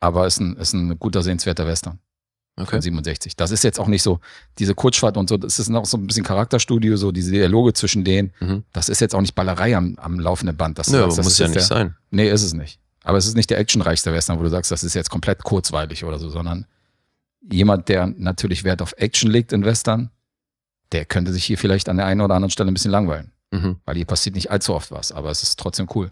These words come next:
Speaker 2: Okay.
Speaker 1: Und Paul Newman ist halt geil, weil der immer so kurz angebunden ist, aber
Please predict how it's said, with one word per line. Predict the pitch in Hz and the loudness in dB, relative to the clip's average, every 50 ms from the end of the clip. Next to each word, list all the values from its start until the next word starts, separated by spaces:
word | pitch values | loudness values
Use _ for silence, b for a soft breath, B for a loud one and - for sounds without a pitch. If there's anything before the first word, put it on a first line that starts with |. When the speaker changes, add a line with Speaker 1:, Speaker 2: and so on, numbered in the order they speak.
| _ _ _ _ _ _ _ _ _ _ - | _ _ _ _ _ _ _ _ _ _ -8
Speaker 2:
Okay. | 87 104 117 - - - - _ _ - | -6 -6 -4 -4 -6 -6 -8 _ _ -6
Speaker 1:
Und | 95 87 | -6 -2
Paul | - 107 95 | 2 2 4
Newman | 98 110 113 104 | 6 6 6 4
ist | 98 - - | 4 2 0
halt | 87 82 | 0 0
geil, | - 95 101 87 71 | 2 0 0 2 0
weil | 78 82 | -2 -4
der | 90 | -2
immer | 82 90 90 | -2 -2 -2
so | 85 92 | -2 -4
kurz | - - 110 - - | -4 -6 -6 -4 -2
angebunden | 90 101 107 101 90 92 92 92 95 | -2 0 0 2 2 2 2 2 2
ist, | 92 90 - - | 0 -2 -2 -4
aber | - 90 90 87 92 90 | -6 -4 -2 -2 -4 -4